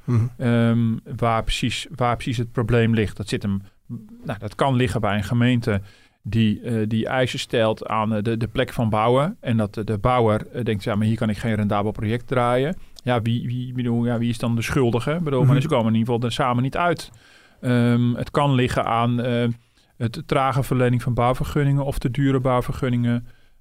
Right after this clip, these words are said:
Speaker 2: Eh, het kan, eh, wa-, een deel van de problematiek heeft ook te maken met,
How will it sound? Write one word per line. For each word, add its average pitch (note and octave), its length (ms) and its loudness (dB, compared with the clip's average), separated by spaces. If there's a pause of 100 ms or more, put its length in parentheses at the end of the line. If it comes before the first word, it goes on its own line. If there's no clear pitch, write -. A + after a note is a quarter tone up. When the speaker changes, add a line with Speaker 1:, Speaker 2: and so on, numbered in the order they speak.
Speaker 2:
Eh, A#2+ 120 -2 (120)
het A#2+ 260 -4
kan, C#3 340 0
eh, A#2+ 360 0
wa-, B2 200 -2 (320)
een C3 180 0
deel C#3 260 4
van - 120 -2
de C3 60 2
problematiek B2+ 560 0
heeft C3+ 200 -2
ook D3+ 80 -2
te C#3+ 100 0
maken A#2+ 380 2
met, A2 240 0